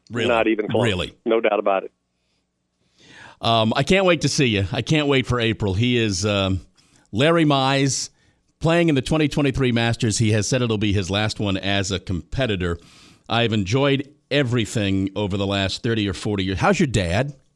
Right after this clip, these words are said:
Speaker 2: You know, John, thanks. He's doing well. I, I, I talked to him the other day. I, try, I talk to him about every other day. He's doing great. He went to the <laughs> doctor. He's ninety-five. And
Speaker 1: Yep.
Speaker 2: he's, he's really in, for ninety-five, he's in amazing shape. So, uh, he's doing really well. Thanks for asking.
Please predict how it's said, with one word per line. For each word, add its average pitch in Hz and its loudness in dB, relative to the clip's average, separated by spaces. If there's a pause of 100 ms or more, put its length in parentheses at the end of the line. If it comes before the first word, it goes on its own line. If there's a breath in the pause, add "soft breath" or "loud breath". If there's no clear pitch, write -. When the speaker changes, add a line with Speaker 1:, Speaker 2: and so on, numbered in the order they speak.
(960 loud breath)
Speaker 2:
You 196 2
know, 269 6 (120)
John, 170 2
thanks. 165 2
He's 214 4
doing 156 6
well. 139 6
I, 143 4
I, 139 4
I 139 2
talked - 0
to 165 4
him 147 -2
the 147 6
other 135 4
day. 135 6
I, 127 4
try, 139 4
I 131 4
talk 143 2
to - 2
him 135 0
about 131 4
every 131 6
other 127 4
day. 123 6
He's 156 4
doing 120 4
great. 123 4
He 120 0
went 127 0
to 117 0
the 107 -18
<laughs> - -10
doctor. 135 0 (300 soft breath)
He's 160 -2
ninety-five. 127 2
And 113 -2
Speaker 1:
Yep. 120 0
Speaker 2:
he's, 120 -6
he's 131 -2
really 147 0
in, 110 -2 (220)
for 127 0
ninety-five, 131 0
he's 135 0
in 131 -2
amazing 120 -2
shape. 107 -4 (200)
So, 110 -2
uh, 110 -4 (300)
he's 131 0
doing 143 2
really 127 2
well. 110 2
Thanks 123 -2
for 110 -2
asking. - -10